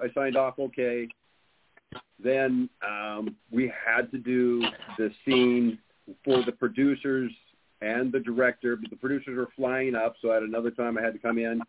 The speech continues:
and perform the scene for the producers, and they brought a guy from L A that they liked. The director liked me, so it was going to be between the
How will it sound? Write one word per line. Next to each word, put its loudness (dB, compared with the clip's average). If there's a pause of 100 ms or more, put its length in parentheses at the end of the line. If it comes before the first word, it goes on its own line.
(500)
and 2
perform 2
the 0
scene 2
for 2
the 0
producers, 0 (480)
and 0
they 4
brought 2
a -4
guy -4
from -10
L -4
A -4
that -12
they 2
liked. -6 (280)
The -12
director 0
liked -4
me, -4 (500)
so 2
it 0
was -6
going 2
to -4
be -2
between -2
the -6